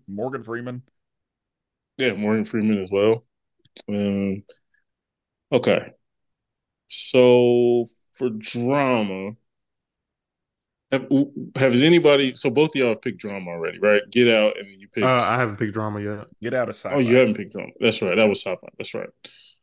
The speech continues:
Speaker 2: Uh, I think I had it for some reason in my head. Okay. For drama, I'm going to select. Uh,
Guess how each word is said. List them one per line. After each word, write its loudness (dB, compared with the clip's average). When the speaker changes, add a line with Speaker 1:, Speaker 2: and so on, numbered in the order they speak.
Speaker 2:
Uh, 6
I 4
think 4
I 4
had 2
it -2
for -16
some -4
reason -6
in -4
my -2
head. 0
Okay. 2
For 4
drama, -2
I'm -4
going 0
to 0
select. -4
Uh, -2